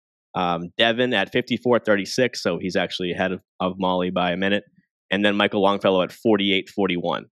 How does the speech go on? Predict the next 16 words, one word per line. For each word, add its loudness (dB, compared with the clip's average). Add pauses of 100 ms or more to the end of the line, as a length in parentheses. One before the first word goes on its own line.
So 2
if -16
we're 4
going 4
on 0
stats -2 (100)
alone 2
and -2
not 2 (160)
the 0
eye 2
test -4
or -2
the -4
comedy 0
test, -6